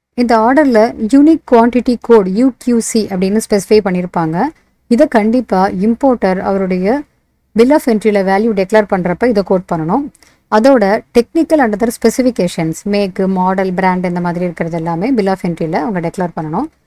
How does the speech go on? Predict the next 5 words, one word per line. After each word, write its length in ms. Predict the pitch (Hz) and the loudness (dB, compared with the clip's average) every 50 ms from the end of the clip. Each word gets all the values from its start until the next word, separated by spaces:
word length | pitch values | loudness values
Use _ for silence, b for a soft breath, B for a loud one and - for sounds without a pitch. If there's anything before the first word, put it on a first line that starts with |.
| _ _ _ _ _ _ _ 254 | _ _ _ _ _ _ _ 0
இதை 140 | 262 302 320 - 285 | 2 2 2 2 2
தவிர 180 | 254 269 294 269 220 196 | 0 2 2 2 2 0
அடிஷனல் 460 | 202 226 302 - - 320 311 311 302 - - - 208 | 0 0 -2 0 0 2 2 2 0 0 0 0 0
ஆப்ளிகேஷன்ஸ் 720 | 196 196 220 226 196 - 175 170 - - 170 160 - - - - _ _ _ _ _ _ _ _ _ _ _ _ _ _ _ _ _ _ _ _ _ 202 208 | 2 2 0 0 0 0 -2 -4 -6 -8 -10 -10 -10 -12 -14 -16 _ _ _ _ _ _ _ _ _ _ _ _ _ _ _ _ _ _ _ _ _ -2 0
என்னென்னலாம் 520 | 220 233 233 226 220 208 202 208 254 302 | 2 2 2 2 0 0 0 0 -2 -2